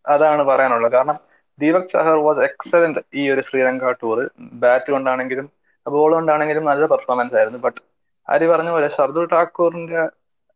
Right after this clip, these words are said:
ആ ഒരു ability to take wickets നമുക്ക് അതൊരിക്കലും underestimate ചെയ്യാൻ സാധിക്കില്ല. നമ്മള്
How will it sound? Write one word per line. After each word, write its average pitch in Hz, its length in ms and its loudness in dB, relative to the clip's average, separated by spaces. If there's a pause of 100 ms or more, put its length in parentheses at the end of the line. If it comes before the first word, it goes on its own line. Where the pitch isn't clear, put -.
(140)
ആ 151 180 2
ഒരു 160 140 2
ability 156 540 -2
to 180 280 -2
take 156 540 -4
wickets - 600 -6
നമുക്ക് 139 460 -2
അതൊരിക്കലും 156 600 -2
underestimate 147 540 -4
ചെയ്യാൻ 135 200 -6
സാധിക്കില്ല. 120 400 0
നമ്മള് 127 460 -2